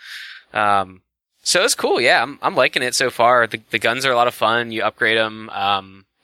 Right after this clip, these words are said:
and there's flamethrowers, and there's a gun called the Pixelizer where it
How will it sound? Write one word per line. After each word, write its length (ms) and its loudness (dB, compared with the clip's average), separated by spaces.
and 240 -2
there's 380 -2
flamethrowers, 1080 2
and 340 -12
there's 180 -2
a 60 -10
gun 180 0
called 160 -6
the 60 -20
Pixelizer 920 0
where 220 4
it 100 -2